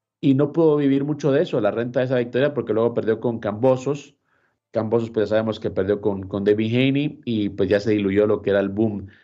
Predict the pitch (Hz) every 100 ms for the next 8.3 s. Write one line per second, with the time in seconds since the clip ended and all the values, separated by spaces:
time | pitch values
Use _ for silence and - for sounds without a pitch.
0 | _ - 101 107 101 113 110 107 104 92
1 | 85 - _ _ _ _ - 107 107 113
2 | 113 120 127 120 - 110 107 110 117 127
3 | 139 - 104 107 110 107 110 131 117 110
4 | 113 101 95 92 104 107 107 104 104 110
5 | 107 104 131 143 147 98 98 101 98 117
6 | - - 101 92 117 110 95 95 95 92
7 | 87 - 101 104 92 87 92 92 87 85
8 | 78 -